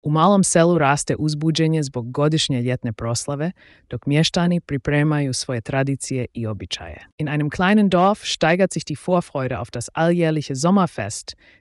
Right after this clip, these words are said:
während die Dorfbewohner ihre Traditionen und Bräuche vorbereiten. Ulice su već ukrašene šarenim zastavama i cvijećem. Die Straßen sind schon dekoriert mit bunten Fahnen und Blumen.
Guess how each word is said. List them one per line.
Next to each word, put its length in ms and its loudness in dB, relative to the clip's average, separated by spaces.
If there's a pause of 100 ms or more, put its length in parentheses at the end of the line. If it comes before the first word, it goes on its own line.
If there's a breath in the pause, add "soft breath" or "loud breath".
(100)
während 280 -4
die 100 -6
Dorfbewohner 800 0
ihre 220 -8
Traditionen 920 -4
und 160 -6
Bräuche 380 -4
vorbereiten. 800 -10 (200)
Ulice 360 2
su 160 -2
već 240 2
ukrašene 540 2
šarenim 520 4
zastavama 600 0
i 80 -2
cvijećem. 600 -8 (420)
Die 60 -6
Straßen 580 4
sind 180 2
schon 180 2
dekoriert 680 0
mit 120 -4 (120)
bunten 340 0
Fahnen 420 0
und 120 -2
Blumen. 460 -4